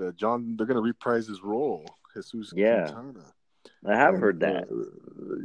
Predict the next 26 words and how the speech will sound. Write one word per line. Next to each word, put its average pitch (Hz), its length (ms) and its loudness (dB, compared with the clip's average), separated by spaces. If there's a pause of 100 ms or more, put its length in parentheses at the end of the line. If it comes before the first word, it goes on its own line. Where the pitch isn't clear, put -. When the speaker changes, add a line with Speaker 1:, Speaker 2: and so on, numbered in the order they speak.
Speaker 1:
really? 123 360 10 (600)
Speaker 2:
Yeah, 92 460 2 (200)
I've, 87 180 -2 (380)
um, 117 440 6
you 180 120 2
know, 131 80 10
I've 120 80 6
seen 160 180 -2
some 123 180 4
internet 117 440 8 (340)
postings 113 500 0
here 107 160 2
and 104 140 2
there, 104 280 8
and 92 240 -6 (920)
apparently 107 380 2
something's 104 340 -2
supposed 110 220 0
to 98 80 -6
be 104 60 6
released 101 420 4
in 101 100 -2
twenty 98 280 0
twenty 104 340 2
or 117 80 2
something. 120 420 -4